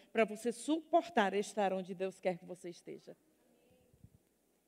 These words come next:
Quando eu era aluna, sentada no meio do povo, eu via alguns professores e eu dizia,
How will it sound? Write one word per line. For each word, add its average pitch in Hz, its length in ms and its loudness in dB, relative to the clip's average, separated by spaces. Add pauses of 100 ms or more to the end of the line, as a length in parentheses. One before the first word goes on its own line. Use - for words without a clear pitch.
(1900)
Quando 240 240 10
eu 233 100 12
era 277 220 8
aluna, 254 400 2
sentada 247 480 -2
no 233 100 -6
meio 233 220 0
do 220 100 -4
povo, 220 480 4
eu 220 140 6
via 220 300 0
alguns 233 340 -2
professores 240 640 0
e - 20 6
eu 233 80 4
dizia, 220 460 -2